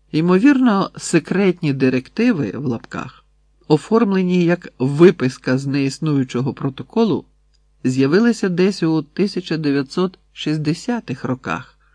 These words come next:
коли К Г Б формував масив документів про оун та упа, який мав бути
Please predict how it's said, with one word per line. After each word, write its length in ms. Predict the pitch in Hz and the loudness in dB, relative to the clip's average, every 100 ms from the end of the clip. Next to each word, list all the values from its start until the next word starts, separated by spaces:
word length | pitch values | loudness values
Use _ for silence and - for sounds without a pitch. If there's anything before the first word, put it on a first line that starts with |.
| _ _ _ | _ _ _
коли 260 | - 135 143 | -2 0 0
К 160 | 139 | -2
Г 160 | 151 123 | -2 -2
Б 300 | 117 170 180 _ _ - | 0 0 0 _ _ -20
формував 720 | - 156 160 151 135 156 175 | -8 -2 0 2 2 0 0
масив 440 | 165 170 - 143 127 | 0 -2 -2 -2 -2
документів 800 | 127 - 127 127 160 208 202 202 _ - | -4 -2 -2 -2 -4 -4 -6 -8 _ -8
про 240 | 127 151 - | 0 0 2
оун 440 | 131 127 147 175 | 2 2 0 -4
та 220 | - 139 | -6 -6
упа, 500 | - 165 - 127 104 _ _ _ _ | -6 -10 -6 -4 -4 _ _ _ _
який 280 | 123 - 135 | -4 -2 -2
мав 220 | 131 131 | 0 0
бути 400 | 127 131 135 127 | 0 0 0 -4